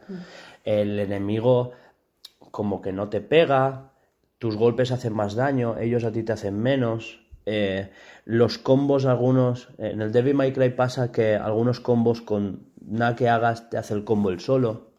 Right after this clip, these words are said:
Speaker 2: ¿sabes? Son autocompletistas los, los
Speaker 1: Mm.
Speaker 2: combos. O sea, en vez de hacer las teclas perfectas con que medio intuyas por dónde va, él enseguida hace, ¡pum! ¿sabes? Hace sus, sus
Speaker 1: Aparatos
Speaker 2: remolinetes,
Speaker 1: mágicos,
Speaker 2: sí,
Speaker 1: sí.
Speaker 2: exacto.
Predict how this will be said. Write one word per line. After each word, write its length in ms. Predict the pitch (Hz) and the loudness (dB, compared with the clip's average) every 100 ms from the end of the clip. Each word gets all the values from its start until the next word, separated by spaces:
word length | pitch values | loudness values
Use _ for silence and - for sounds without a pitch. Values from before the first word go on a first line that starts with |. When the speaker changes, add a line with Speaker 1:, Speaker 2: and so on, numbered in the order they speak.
| _ | _
Speaker 2:
¿sabes? 240 | 113 113 107 | -8 -6 -4
Son 140 | 117 | -4
autocompletistas 960 | 117 110 104 104 101 98 120 127 107 | -2 -4 -2 -2 -2 -2 -2 -2 -4
los, 300 | 101 98 95 - | -2 -4 -6 -12
los 180 | 104 107 | -6 -2
Speaker 1:
Mm. 40 | |
Speaker 2:
combos. 320 | 165 123 104 | 2 2 2
O 260 | 104 - - | -2 -16 -8
sea, 100 | 110 | -4
en 80 | 110 | -2
vez 140 | 117 | 0
de 60 | 127 | 0
hacer 240 | 131 147 | 2 0
las 220 | 143 135 - | 2 -2 -2
teclas 340 | 135 143 131 | -2 0 -2
perfectas 640 | 139 127 - 135 135 131 131 - - _ | 0 -2 0 -2 0 -4 -4 -20 -20 _
con 240 | 117 110 | -4 -2
que 120 | 110 | 0
medio 320 | 107 110 104 107 | 0 0 0 0
intuyas 540 | 107 104 120 123 131 | 0 0 0 4 2
por 160 | 127 123 | 2 2
dónde 200 | 127 123 | 4 4
va, 240 | 123 135 - | 4 2 -2
él 200 | 110 117 | -2 0
enseguida 500 | 113 113 107 104 101 | 0 -2 -2 0 0
hace, 220 | 98 101 | 0 -2
¡pum! 340 | 98 185 214 208 | -2 -8 -8 -8
¿sabes? 320 | - 139 101 | -2 -2 0
Hace 360 | 104 101 110 110 - - | -2 -2 -6 -8 -14 -20
sus, 640 | _ - 110 107 104 101 - - - _ | _ -6 -2 2 2 0 -4 -20 -20 _
sus 200 | - 101 | -10 -4
Speaker 1:
Aparatos 220 | 101 98 | -4 -2
Speaker 2:
remolinetes, 680 | 101 101 104 98 98 110 127 | 0 2 0 0 -2 0 2
Speaker 1:
mágicos, 200 | 123 113 | 2 0
Speaker 2:
sí, 80 | 123 | 2
Speaker 1:
sí. 40 | |
Speaker 2:
exacto. 420 | 117 117 123 98 | 0 2 -2 -2